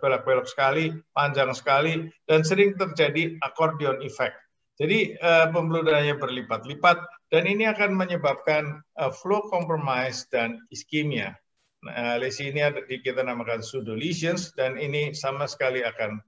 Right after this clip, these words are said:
resisten terhadap pemberian vasodilator. Jadi ini vasodilator nggak ada gunanya. Deep guide intubations kadang-kadang kita harus lakukan kalau kita mau melakukan intervention melalui memory artery,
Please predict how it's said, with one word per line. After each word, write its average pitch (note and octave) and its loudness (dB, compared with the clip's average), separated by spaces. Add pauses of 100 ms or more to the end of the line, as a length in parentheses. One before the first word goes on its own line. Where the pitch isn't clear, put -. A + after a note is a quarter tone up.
(140)
resisten D3+ -4
terhadap A2+ -4
pemberian A2 -8
vasodilator. G2+ -12 (420)
Jadi A2+ -8
ini D3 0
vasodilator A#2+ -2
nggak A2+ -4
ada G2+ -4
gunanya. C#3 -4 (800)
Deep B3 -4
guide D#3+ 4
intubations D#3 -2
kadang-kadang C#3+ 0
kita C#3+ 0
harus B2 -4
lakukan D3+ 0
kalau D#3+ 2
kita D#3 -4
mau D3+ 0
melakukan C#3 -2
intervention C#3 -4
melalui B2 -2
memory A2+ -4
artery, E3+ -4